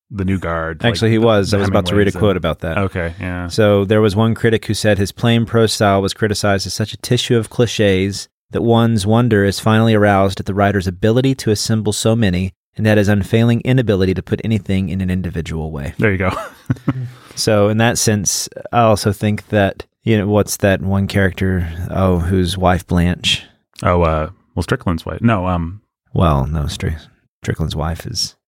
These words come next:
Speaker 1: Uh, uh, the, the hack, uh, the Dutch guy.
Speaker 2: Yeah, the
Speaker 1: Yeah,
Speaker 2: Dutch
Speaker 1: whatever his
Speaker 2: guy.
Speaker 1: name,
Speaker 2: No.
Speaker 1: Ko-, Kovke or,
Speaker 2: Yeah.
Speaker 1: uh, yeah.
Speaker 2: There's a little bit of a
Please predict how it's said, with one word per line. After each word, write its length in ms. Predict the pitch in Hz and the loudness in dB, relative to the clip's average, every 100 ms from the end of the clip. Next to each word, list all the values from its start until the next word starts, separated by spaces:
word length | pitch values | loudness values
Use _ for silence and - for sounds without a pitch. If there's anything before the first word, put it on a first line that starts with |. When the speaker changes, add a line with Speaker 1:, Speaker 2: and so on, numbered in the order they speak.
| _ | _
Speaker 1:
Uh, 40 | 131 | -2
uh, 200 | 135 139 | 0 0
the, 280 | 117 131 110 | 2 0 2
the 120 | 117 | 0
hack, 320 | 107 107 - | 0 -2 -2
uh, 240 | 104 92 87 | -4 -4 -4
the 140 | 98 | -2
Dutch 200 | 107 95 | 0 -2
guy. 220 | - 82 85 | -4 -8 -2
Speaker 2:
Yeah, 180 | 117 90 | 2 2
the 60 | 87 | 2
Speaker 1:
Yeah, 60 | |
Speaker 2:
Dutch 160 | 87 90 | 0 0
Speaker 1:
whatever 100 | 90 | -2
his 80 | 78 | -2
Speaker 2:
guy. 60 | 82 | -2
Speaker 1:
name, 60 | |
Speaker 2:
No. 220 | 101 107 107 | 0 0 0
Speaker 1:
Ko-, 180 | 117 101 | -2 -4
Kovke 380 | 87 107 98 | -2 -2 -2
or, 160 | 95 90 | -2 0
Speaker 2:
Yeah. 160 | 98 82 | 0 0
Speaker 1:
uh, 180 | 90 85 - - | -4 -12 -14 -14
yeah. 100 | 87 - - _ _ - | -14 -16 -20 _ _ -2
Speaker 2:
There's 220 | 117 117 | 0 4
a 60 | |
little 200 | 113 113 | 4 4
bit 160 | 101 101 | 2 2
of 120 | 95 | 2
a 220 | 90 85 | 2 0